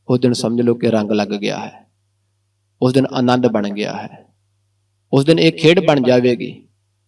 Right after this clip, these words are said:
ਕਿ ਘਰ ਦੇ ਵਿੱਚ ਪ੍ਰਗਟ ਹੋ ਜਾਵੇਗਾ ਗੁਰੂ। ਉਸ ਦਿਨ ਖੇਡ ਬਣ ਜਾਵੇਗੀ, "ਵਿਆਹ ਹੋਆ ਮੇਰੇ ਬਾਬਲਾ, ਗੁਰਮੁਖੇ ਹਰ ਪਾਇਆ।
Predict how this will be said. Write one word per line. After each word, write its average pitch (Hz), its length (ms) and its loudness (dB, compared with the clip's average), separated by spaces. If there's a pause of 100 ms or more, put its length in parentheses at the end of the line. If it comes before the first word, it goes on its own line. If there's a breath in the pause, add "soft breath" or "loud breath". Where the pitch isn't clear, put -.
(280)
ਕਿ 127 460 2 (680)
ਘਰ - 420 0
ਦੇ 151 220 6
ਵਿੱਚ 156 580 0
ਪ੍ਰਗਟ 139 320 4
ਹੋ 131 160 6
ਜਾਵੇਗਾ 131 460 2
ਗੁਰੂ। 110 460 -4 (680)
ਉਸ 147 100 4
ਦਿਨ 185 140 6
ਖੇਡ 196 260 4
ਬਣ 175 200 4
ਜਾਵੇਗੀ, 160 600 4
"ਵਿਆਹ 131 260 6
ਹੋਆ 135 440 6
ਮੇਰੇ 131 220 4
ਬਾਬਲਾ, 120 520 4
ਗੁਰਮੁਖੇ 143 600 4
ਹਰ 180 160 6
ਪਾਇਆ। 135 560 0